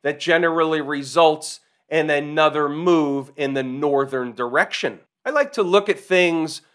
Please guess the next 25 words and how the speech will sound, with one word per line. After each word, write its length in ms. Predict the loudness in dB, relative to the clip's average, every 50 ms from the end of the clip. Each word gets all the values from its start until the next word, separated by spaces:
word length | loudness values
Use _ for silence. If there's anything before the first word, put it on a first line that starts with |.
| _ _
from 320 | _ -4 0 0 0 0 0
several 540 | -4 -4 2 4 4 4 4 2 0 0
different 520 | 0 -2 -2 -2 0 0 0 -2 -2 -2 -8
flavors. 800 | -16 -18 -12 -4 -2 -2 -2 -2 -4 -8 -10 -10 -14 -16 -18 -18 _ _ _ _ _ -2
Let's 300 | 0 0 0 0 -4 -8
check 340 | -2 0 0 0 0 0 0
out 400 | 2 2 2 2 0 -2 -8 _ _ _ -2
Inside 500 | -2 0 0 -2 0 2 2 2 2 0
the 80 | -2
Numbers. 520 | 2 4 4 2 2 0 -4 -6 -6 -6 -6
It 120 | -6 -6
was 200 | -6 -10 -10 -12
Turnaround 580 | -4 -2 0 0 2 2 2 2 2 0 -2 -4
Tuesday 460 | -8 -8 -8 -8 -2 0 2 2 2
and 160 | 2 2 2
Election 520 | 0 0 2 0 0 0 -2 -4 -4 -2 -2
Day. 240 | 0 0 0 0
I 40 | 0
hope 200 | -2 -2 0 2
everybody 540 | 0 0 2 -2 -2 0 0 0 0 0 -4
voted 480 | -8 0 4 4 4 6 4 2 2 2
that's 260 | 0 0 0 -4 -2 0
eligible 560 | 0 2 2 0 -2 -4 0 0 0 0 0
to 140 | -4 -10 -14
vote. 500 | -6 2 4 4 4 2 0 -8 _